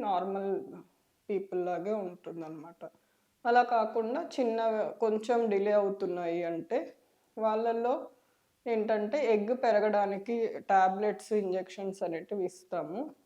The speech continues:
పెరుగుతుందా లేదా అనేది మానిటర్ చేసుకుంటూ, ఫాలిక్యులర్ స్కాన్‌లో మానిటర్ చేస్తూ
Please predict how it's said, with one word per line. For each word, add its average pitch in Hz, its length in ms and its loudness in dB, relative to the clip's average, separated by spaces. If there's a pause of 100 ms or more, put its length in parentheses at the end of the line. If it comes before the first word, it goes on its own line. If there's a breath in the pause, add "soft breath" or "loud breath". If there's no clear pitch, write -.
(200)
పెరుగుతుందా 226 580 0
లేదా 196 320 -2
అనేది 190 380 -6 (540 soft breath)
మానిటర్ 226 540 0
చేసుకుంటూ, 196 680 -2
ఫాలిక్యులర్ 208 580 0
స్కాన్‌లో 190 440 -2
మానిటర్ 214 520 -2
చేస్తూ 196 480 -4